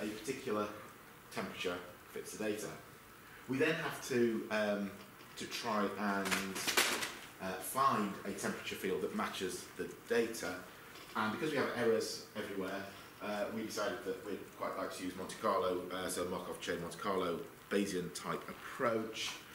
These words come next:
Um, and here we ran into a bit of a problem that, as far as we can tell, the existing, um, schemes didn't really fit our use case of calling arbitrary Fortran programs and things.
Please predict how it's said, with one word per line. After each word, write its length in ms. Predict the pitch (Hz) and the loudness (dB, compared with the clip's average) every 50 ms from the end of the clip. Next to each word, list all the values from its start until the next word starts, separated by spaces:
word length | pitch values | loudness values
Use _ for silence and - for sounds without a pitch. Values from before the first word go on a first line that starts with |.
| - - - - - - - - | -14 -14 -14 -14 -16 -8 -2 0
Um, 240 | - - 120 120 | 2 4 4 4
and 140 | 123 - - | 2 2 4
here 160 | 170 175 165 | 6 6 8
we 80 | 156 143 | 8 6
ran 260 | 131 131 131 127 120 | 6 6 4 4 4
into 380 | 120 120 117 - - 127 117 - | 2 0 0 0 2 2 2 2
a 40 | - | 4
bit 120 | 143 143 | 4 4
of 80 | - - | 4 4
a 60 | - | 2
problem 420 | - - - - 110 104 101 101 - - | 0 0 0 2 2 2 0 0 -2 -2
that, 320 | 123 - - - - - - - - - - - - - - - - - - | 0 2 2 2 0 -2 -6 -8 -8 -12 -14 -16 -14 -12 -12 -12 -12 -10 -8
as 80 | - - | -6 -2
far 180 | - 160 156 156 | 4 4 4 4
as 60 | 156 | 4
we 80 | 135 | 0
can 160 | 123 123 123 120 | 0 -2 -4 -6
tell, 400 | - - 165 127 120 117 110 110 - | -4 0 2 2 2 2 2 0 0
the 60 | 120 | 0
existing, 680 | 110 110 123 139 139 - - - 120 117 117 113 113 110 - - - - - 107 | 0 0 0 0 0 0 4 6 6 6 6 6 2 0 -2 -8 -12 -6 -2 2
um, 480 | 107 107 104 104 101 101 101 98 98 - - - - - - - - - - - | 2 4 4 4 4 2 2 0 -2 -6 -10 -14 -16 -18 -18 -16 -16 -16 -14 -8
schemes 840 | - - - - 143 143 131 113 98 95 95 92 - - - - - - - - - - - | -4 -2 0 4 6 6 6 6 4 2 0 0 0 0 0 -2 -6 -12 -14 -16 -16 -4 2
didn't 200 | - 156 143 127 | 2 4 6 8
really 160 | 135 135 120 | 8 8 8
fit 280 | 117 - - 117 - - | 6 4 4 4 4 6
our 120 | 117 104 | 6 6
use 180 | 110 120 117 113 | 8 8 8 6
case 340 | - 104 90 82 80 - - - | 6 6 4 4 4 0 0 2
of 260 | 95 98 95 92 - - - | 4 4 4 2 0 -2 -4
calling 460 | - - 110 101 98 98 92 90 87 - - - - - - - - - - - - - - - - - - - | 2 4 4 6 6 6 4 2 0 -4 -8 -14 -16 -16 -18 -18 -18 -18 -18 -18 -18 -16 -18 -18 -18 -10 -4 0
arbitrary 340 | 95 87 85 - - 87 - | 0 0 0 -2 -4 -6 -4
Fortran 400 | - 90 90 - 92 82 80 80 | -2 -2 -2 -2 -2 -4 -4 -4
programs 600 | - 82 76 71 - - - 69 - - - - | -6 -6 -6 -6 -6 -6 -8 -8 -8 -8 -10 -10
and 100 | - 73 71 | -10 -10 -10
things. 320 | - - - - - - | -10 -10 -8 -8 -8 -10